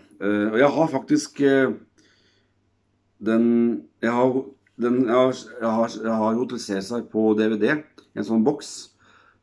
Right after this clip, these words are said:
eh, da hun, Sofie Cappelen er med. Så det er ganske stas, synes jeg, ja. Så det, og det er veldig,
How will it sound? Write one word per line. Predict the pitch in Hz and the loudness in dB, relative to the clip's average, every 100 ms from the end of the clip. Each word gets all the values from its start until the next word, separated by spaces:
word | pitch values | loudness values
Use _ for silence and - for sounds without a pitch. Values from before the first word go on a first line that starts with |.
| - | -4
eh, | 107 113 113 113 104 98 - - _ _ _ _ _ _ _ _ | 0 2 2 2 0 -4 -12 -20 _ _ _ _ _ _ _ _
da | - 110 | -2 0
hun, | 110 107 107 98 - _ | 4 4 2 0 -12 _
Sofie | - 110 101 104 | -8 -6 -2 -2
Cappelen | 104 95 101 113 | -2 -4 -2 -2
er | 101 92 | -2 -2
med. | 151 - _ _ - _ _ _ _ | -6 -10 _ _ -20 _ _ _ _
Så | - | -6
det | 110 113 | -2 0
er | 110 107 | 0 0
ganske | 92 - 117 117 110 98 - _ _ _ _ _ _ _ _ _ _ | -4 -4 -2 0 0 -4 -16 _ _ _ _ _ _ _ _ _ _
stas, | - 147 160 | -6 -4 -4
synes | 165 151 | -2 -4
jeg, | 151 139 | -2 -6
ja. | 156 _ _ _ _ _ _ _ _ | -8 _ _ _ _ _ _ _ _
Så | 117 | -6
det, | 110 107 104 _ _ _ _ _ _ _ _ _ _ _ _ _ - - | -4 -4 -10 _ _ _ _ _ _ _ _ _ _ _ _ _ -20 -12
og | - | 2
det | 175 | 6
er | 190 | 6
veldig, | 147 160 | 6 4